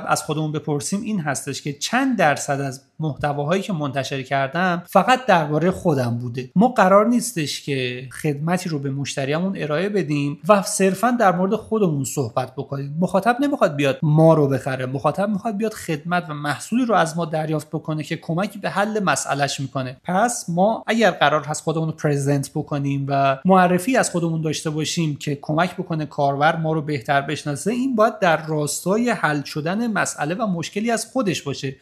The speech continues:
و نباید اون رو به مفهوم شوآف و خود برتر بینی خودمون بپنداره و اینجاست که می‌تونه پل اعتمادش با ما از بین بره. سوال سوم، اگر من مخاطب این صفحه بودم، بعد از دیدن این محتواها به این صفحه اعتماد می‌کردم؟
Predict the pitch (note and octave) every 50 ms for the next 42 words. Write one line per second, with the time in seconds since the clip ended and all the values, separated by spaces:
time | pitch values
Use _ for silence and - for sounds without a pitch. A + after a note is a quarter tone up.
0 | - - F#3 G3+ A3+ C4 C4 A3+ F#3+ D#3+ C#3+ - - F#3+ F#3 G3 F#3 G3+ G3 F#3+
1 | F#3+ F#3+ F3 E3 E3 D#3+ D3 D3+ C#3+ C#3+ C#3 - - - - E3+ F#3 F#3+ F#3 F3
2 | - - - - D3+ D3+ - D#3+ E3+ F3 F3+ F3+ F3+ - - D#3 D#3 C#3+ C#3 C#3
3 | C#3 C3+ - - - - F#3 F3+ F3+ D#3+ D#3 E3 D#3 D#3 D3+ - - D3+ D#3 D3+
4 | D#3+ D3 D3 C#3+ C#3+ D3+ D3+ E3 G3 A3+ G#3+ G#3 - F#3+ F#3+ F#3 F3+ F3 E3+ E3+
5 | D#3+ - - - - D#3+ F3 F3 F3 E3 D#3+ D#3 D#3+ D#3 D3+ C#3+ C#3+ E3 F3 E3+
6 | E3 E3+ G#3 A#3+ A#3+ - - E3+ E3+ D#3+ - E3+ D#3 C#3+ - - E3+ D#3+ D#3+ D#3
7 | D3+ - D#3 E3 G3+ A3+ A#3 - - F#3 E3+ E3+ F3+ F#3+ - C3+ C3 B2+ B2+ B2+
8 | C#3+ C#3+ C#3 C#3 B2+ C3 B2+ A#2+ - - - - - - G3 A#3+ B3+ B3 A#3 -
9 | - F3+ E3+ D3 C#3+ C#3 B2+ A#2 - - - C4+ B3 D4+ C4+ G#3 G3 F#3 E3+ E3
10 | D#3+ - - D3+ - D#3 D3+ D#3 D#3+ D#3 D3+ - D#3 C#3 - - C#3+ C#3 D#3 E3
11 | G#3+ A3 F3 C#3+ C3+ D3 G3 A#3 B3+ A#3+ G3+ F3 D3 C3+ C3 C#3 C#3 C3 D3 C#3+
12 | D3+ D#3+ D#3+ D#3+ D#3 D3+ D3+ C3 - - C#3+ C#3+ C#3+ D3 C#3+ C3+ D#3 G3 F#3 D3
13 | - - - F3 G3+ A#3+ A#3 - - D#3+ - - G#3+ F#3+ E3+ D#3+ - D#3 D3+ E3+
14 | F#3 F#3 G3+ F#3+ - - C3+ C3+ C3 B2 C#3 C3+ C3+ C3+ C#3+